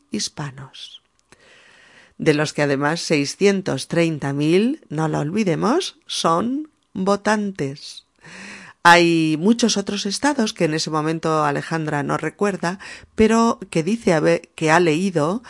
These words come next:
que en ellos se concentra un número importante de, mm, ciudadanos hispanos, hispanoamericanos. Eh, Alejandra les explica a sus amigas que en Nueva York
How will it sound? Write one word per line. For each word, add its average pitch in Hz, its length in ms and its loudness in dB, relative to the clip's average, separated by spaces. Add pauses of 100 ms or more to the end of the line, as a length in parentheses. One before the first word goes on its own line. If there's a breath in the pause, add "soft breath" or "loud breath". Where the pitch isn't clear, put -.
(280 loud breath)
que 170 220 4
en 156 100 0
ellos 226 460 0
se 180 220 -4
concentra 175 640 -2
un 156 300 -2
número 160 260 -2
importante 147 840 -6 (380 loud breath)
de, 147 680 -2
mm, 143 320 -6
ciudadanos 143 640 -4
hispanos, - 640 -14 (480)
hispanoamericanos. - 1080 -10 (1900 loud breath)
Eh, 147 880 4
Alejandra 175 560 4
les 165 180 -4
explica 170 440 -6
a - 20 -4
sus 175 240 -6
amigas 170 480 -4
que 151 240 -6
en 147 80 -6
Nueva 151 240 -4
York 170 520 0